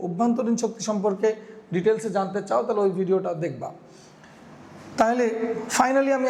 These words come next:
আরেকবার বলি কি ঘটলো এখানে। আমি একটা সিস্টেমকে তাপ দিলাম ডেল্টা কিউ, তার একটা অংশ দিয়ে অভ্যন্তরীণ শক্তির বৃদ্ধি ঘটলো, আর একটা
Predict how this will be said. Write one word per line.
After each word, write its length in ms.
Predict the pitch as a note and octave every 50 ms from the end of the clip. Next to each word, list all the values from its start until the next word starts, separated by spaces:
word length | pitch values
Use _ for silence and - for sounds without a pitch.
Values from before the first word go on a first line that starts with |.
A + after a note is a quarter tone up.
| A#3 A3+
আরেকবার 320 | A#3+ B3+ A#3+ A3+ C4 B3+ G#3+ A3
বলি 140 | A3 A3 A3+ - -
কি 80 | B3+ C#4 A#3+ G#3+
ঘটলো 220 | A#3+ A#3+ G3+ A#3 A#3 A#3
এখানে। 240 | A#3 A3 A#3 A3+ A#3+ C4+ - - - - - - - - _ - E3
আমি 120 | G3 A#3 C4 C4+
একটা 140 | C4 C4+ C4+ - -
সিস্টেমকে 440 | C4 A3+ - - B3+ B3 G#3+ B3+ B3 C4 -
তাপ 160 | - G3+ G#3 G3 F3+ F#3
দিলাম 240 | A3+ A3 B3 C4+ D4 D#4+ - - - - - F#3+ F3
ডেল্টা 280 | F#3+ F#3+ F#3 F#3+ F#3 F3+ -
কিউ, 180 | F#3+ G#3 B3+ D4+ F4 F4 - - - - - - - - - - - - -
তার 180 | B3 C4 C#4 C#4 B3+
একটা 180 | - C4 B3 A3+ G#3 G#3
অংশ 160 | G3+ - - A3 G3
দিয়ে 120 | G3+ G#3+ G#3 F#3+
অভ্যন্তরীণ 500 | E3+ E3 G3 A3 A3 - A3+ A3 A3+ A3+ -
শক্তির 300 | A#3 A3 A3+ - A#3+ G#3+ G3 G3+
বৃদ্ধি 240 | G3 F#3+ F#3+ B3 B3 C4
ঘটলো, 300 | B3+ B3+ B3+ C#4+ C4+ C4+ C#4 C#4 - - - - - - - - F#3
আর 80 | G3+ A3+ A#3
একটা 140 | A#3 A#3